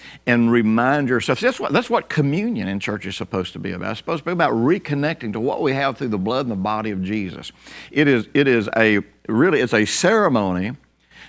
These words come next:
that we do by faith so that we have something tangible that we're doing as we're believing for what God has already done through the Lord Jesus Christ.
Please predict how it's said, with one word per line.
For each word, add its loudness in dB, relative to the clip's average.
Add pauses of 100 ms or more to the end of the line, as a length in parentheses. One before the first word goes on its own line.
that 2
we 4
do 4
by 4
faith 0 (140)
so 0
that 2
we 2
have 0
something -2
tangible -2 (240)
that -2
we're 4
doing 0 (280)
as 2
we're 2
believing 2
for -2
what 0
God 2
has -2 (120)
already 4
done -2
through 0
the 0
Lord 0
Jesus -6
Christ. -4